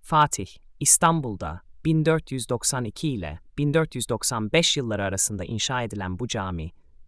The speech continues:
Vezir-i Azam ikinci Çandarlı İbrahim Paşa tarafından yaptırılmıştır. Mimarının kim olduğu bilinmemekle birlikte, cami kesme taş kullanılarak dikdörtgen plana göre inşa edilmiştir.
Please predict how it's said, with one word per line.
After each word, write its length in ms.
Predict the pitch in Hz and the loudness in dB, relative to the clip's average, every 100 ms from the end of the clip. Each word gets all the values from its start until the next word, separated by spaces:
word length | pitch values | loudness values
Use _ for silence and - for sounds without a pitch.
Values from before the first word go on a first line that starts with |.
| _ - | _ 0
Vezir-i 400 | 139 151 180 180 | 2 4 4 4
Azam 360 | 143 95 82 - - - | 2 0 -6 -10 -18 -14
ikinci 380 | 139 - 147 170 | -4 0 2 2
Çandarlı 580 | - 143 139 104 95 - | 0 0 2 0 0 -4
İbrahim 420 | 113 139 139 143 | -4 2 2 2
Paşa 240 | - - | -2 -4
tarafından 540 | 107 107 101 101 95 95 | -6 -8 -8 -8 -6 -6
yaptırılmıştır. 880 | 92 - - 82 80 - - - - - - - - - - | -8 -10 -10 -8 -6 -6 -8 -12 -14 -20 -20 -20 -20 -20 -4
Mimarının 560 | 147 147 147 147 160 143 | 2 6 6 6 2 -2
kim 240 | - 190 | 0 0
olduğu 400 | 170 127 120 104 | 2 0 -2 -4
bilinmemekle 640 | 127 156 185 123 98 - 87 | 0 2 2 0 -4 -8 -8
birlikte, 500 | 87 80 - - 78 - - - - - | -8 -10 -12 -12 -12 -14 -20 -20 -8 4
cami 340 | 151 156 170 | 6 6 4
kesme 360 | - 147 180 175 | 0 0 0 0
taş 240 | 175 170 | 0 0
kullanılarak 800 | - 127 104 101 101 98 78 - - | -2 -4 -4 -4 -4 -6 -10 -10 -8
dikdörtgen 580 | - 151 131 - 135 | -2 0 0 0 0
plana 280 | - 120 110 | 0 -2 -2
göre 200 | 95 85 | -4 -6
inşa 340 | 92 98 98 87 | -4 -4 -4 -8
edilmiştir. 680 | 80 80 - - 80 - | -8 -6 -4 -6 -8 -14